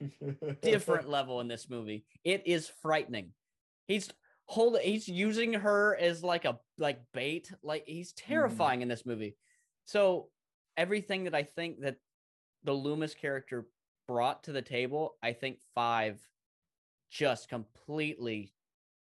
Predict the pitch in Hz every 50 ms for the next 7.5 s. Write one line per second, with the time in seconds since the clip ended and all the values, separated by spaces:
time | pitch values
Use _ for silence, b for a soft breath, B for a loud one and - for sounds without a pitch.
0 | _ _ _ _ _ _ _ _ _ _ _ _ - 131 135 131 123 - - _
1 | - 127 120 117 127 151 160 165 151 139 131 123 123 117 110 - 131 120 113 110
2 | - - 123 120 110 117 127 123 117 101 117 - 110 - - - 113 107 104 -
3 | 110 107 - 110 104 104 98 107 107 101 - 101 95 92 92 82 - _ _ -
4 | 120 131 131 131 131 - - 143 139 139 139 143 143 131 120 117 120 117 117 113
5 | - _ _ _ _ _ _ _ _ _ _ _ _ _ _ _ _ _ _ _
6 | _ _ _ _ - - - - 156 147 147 147 143 - 117 107 98 98 104 110
7 | - _ - 135 131 131 131 127 120